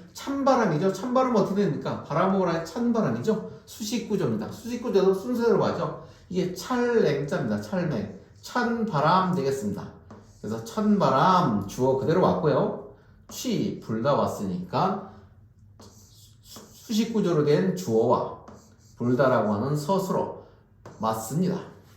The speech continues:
그다음에 벗 사이에는 믿음이 있어야 한다. 아, 했었죠? 벗 사이에니까 벗, 뭐, 벗에는, 벗 사이에는 분무가 왔습니다.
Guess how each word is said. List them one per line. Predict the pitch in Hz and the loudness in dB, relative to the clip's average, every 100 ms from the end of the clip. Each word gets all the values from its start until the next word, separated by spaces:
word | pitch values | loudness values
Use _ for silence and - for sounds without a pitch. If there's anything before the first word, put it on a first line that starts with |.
| - - _ - - - - - - - _ - | -20 -20 _ -20 -20 -20 -20 -20 -20 -20 _ -6
그다음에 | 175 131 135 - - | 0 0 0 -2 0
벗 | 127 160 | 6 6
사이에는 | 180 226 208 208 196 170 185 202 190 143 113 107 | 6 4 6 6 4 2 2 4 4 2 0 0
믿음이 | 120 147 185 190 | -2 0 4 4
있어야 | 190 123 117 170 156 | 4 2 -2 -2 -2
한다. | - | -2
아, | 147 156 143 | 0 0 2
했었죠? | 196 277 - 170 190 - - - - - | 0 0 0 2 2 0 -8 -18 -20 -14
벗 | - 131 - | 0 0 4
사이에니까 | 170 156 135 113 104 175 202 - - - | 4 4 2 0 2 2 2 -2 -12 4
벗, | 151 208 - - - - - | 8 8 6 -2 -10 -20 -8
뭐, | 101 101 87 - - - _ - - | -2 0 0 -6 -14 -20 _ -20 0
벗에는, | 131 175 185 196 233 220 165 123 | 6 8 8 6 6 6 4 2
벗 | 143 147 | 4 4
사이에는 | - 196 190 190 202 214 202 175 147 113 104 | 4 4 4 4 6 6 6 4 2 2 0
분무가 | - 190 196 156 | 2 4 6 6
왔습니다. | 120 107 - 139 104 92 - | 4 0 -2 -4 -4 -6 -10